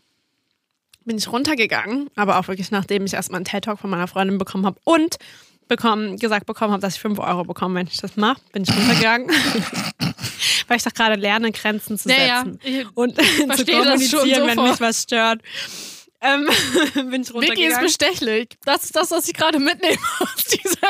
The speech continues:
Speaker 2: Geschichte.
Speaker 1: Für Geld mache ich einiges. Ähm, <laughs> bin ich runtergegangen und hab gesagt, hab halt mein Problem geschildert, dass da nur süßes Popcorn ist. Und dann dachte ich halt, der füllt halt einfach salziges Popcorn jetzt drauf, ja?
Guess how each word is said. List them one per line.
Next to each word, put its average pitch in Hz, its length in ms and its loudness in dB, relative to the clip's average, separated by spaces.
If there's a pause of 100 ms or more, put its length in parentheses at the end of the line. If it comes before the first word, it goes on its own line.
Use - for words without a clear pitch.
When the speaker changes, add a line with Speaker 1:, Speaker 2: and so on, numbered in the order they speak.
(160)
Speaker 2:
Geschichte. - 600 0
Speaker 1:
Für 208 140 -2
Geld 208 200 -4
mache 220 140 -8
ich 254 100 -10
einiges. 165 400 -8 (300)
Ähm, 240 420 2 (560)
<laughs> - 600 -4
bin 233 100 0
ich 214 140 -2
runtergegangen 214 580 2 (840)
und 220 160 -2
hab 220 160 0
gesagt, 220 400 -2
hab - 100 -2 (160)
halt 208 160 2
mein 208 160 0
Problem 262 380 0
geschildert, 196 420 -2
dass 196 140 -4
da 185 180 2
nur 202 160 0
süßes 214 240 -2
Popcorn 208 380 -4
ist. 196 180 0 (220)
Und 226 200 2
dann 220 220 4
dachte 220 220 0
ich - 100 -6
halt, 202 140 -2
der 185 100 -2
füllt 220 240 0
halt 214 100 0
einfach 185 220 -2
salziges 190 480 -4
Popcorn - 380 -6
jetzt - 280 -10
drauf, 160 300 -6
ja? 185 200 0